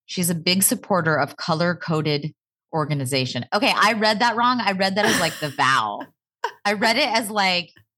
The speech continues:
Speaker 1: being a nexium. Can you see how I made that? 'Cause I, I, again,
Speaker 2: Yes,
Speaker 1: I'm very tired, and I
Speaker 2: yes.
Speaker 1: was like, "Oh, like, sashes or what?" I understand what she's saying now. She just likes to color code, which is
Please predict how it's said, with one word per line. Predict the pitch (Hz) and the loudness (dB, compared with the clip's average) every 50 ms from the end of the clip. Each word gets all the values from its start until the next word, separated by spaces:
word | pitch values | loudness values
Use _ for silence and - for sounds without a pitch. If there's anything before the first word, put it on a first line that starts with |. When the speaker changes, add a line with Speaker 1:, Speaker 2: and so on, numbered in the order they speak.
| _ 185 | _ -10
Speaker 1:
being | 202 190 180 175 | -8 -6 -6 -6
a | |
nexium. | 156 147 143 143 151 - - - 147 127 101 92 110 127 135 _ _ _ _ _ _ _ _ 415 - _ _ _ _ _ _ - - | -8 -6 -4 -6 -6 -4 -6 -6 -4 -4 -4 -4 -6 -10 -12 _ _ _ _ _ _ _ _ -20 -20 _ _ _ _ _ _ -10 -4
Can | 285 269 | -2 0
you | 302 277 | 2 2
see | - 330 359 | 2 2 4
how | 349 349 349 | 4 4 4
I | 330 311 | 4 2
made | 277 254 262 226 | 2 0 0 2
that? | 247 247 214 | 2 2 2
'Cause | 208 226 226 | 0 0 0
I, | 247 247 247 226 202 | 0 2 2 0 0
I, | - 330 | 0 0
again, | 302 | 2
Speaker 2:
Yes, | 294 285 269 262 262 262 262 277 294 | 2 2 2 2 4 2 2 2 2
Speaker 1:
I'm | 294 - 196 202 - - 202 190 349 320 | 2 2 2 0 -4 -6 -8 -12 -6 -2
very | 214 226 247 240 | 0 2 2 2
tired, | 240 240 233 233 202 202 208 | 2 2 2 2 2 2 2
and | 196 | 0
I | 214 | 0
Speaker 2:
yes. | 190 | -2
Speaker 1:
was | 185 | -2
like, | 190 196 196 - _ | -4 -8 -10 -10 _
"Oh, | - 190 202 202 | -4 -2 -2 0
like, | 196 175 160 - | -2 -4 -6 -10
sashes | - - - 175 196 220 269 277 - 415 415 415 403 311 | -8 -2 -2 0 0 0 -2 -4 -4 -4 -4 -4 -4 -4
or | 254 220 | -6 -6
what?" | 202 196 220 180 - 247 - - - - _ | -2 -2 -2 -2 -2 -6 -14 -16 -20 -8 _
I | 254 285 311 | 0 0 0
understand | 269 226 196 196 160 | 0 0 -2 -2 -4
what | 151 143 | -4 -6
she's | 160 147 - | -10 -6 -4
saying | 151 139 143 | -4 -4 -2
now. | 143 139 139 143 | -2 0 0 0
She | 139 - - 143 | -2 -4 -8 -6
just | - 139 - - | -6 -6 -4 -2
likes | 139 131 127 - - - - | -2 -2 -2 -6 -8 -8 -8
to | 120 - | -10 -8
color | - 139 131 127 127 117 117 | -6 -4 -2 -2 -4 -4 -4
code, | - 135 127 120 113 113 | -4 -2 -2 -2 -2 -4
which | 143 165 160 | -6 -4 -4
is | 180 165 - | -2 -4 -4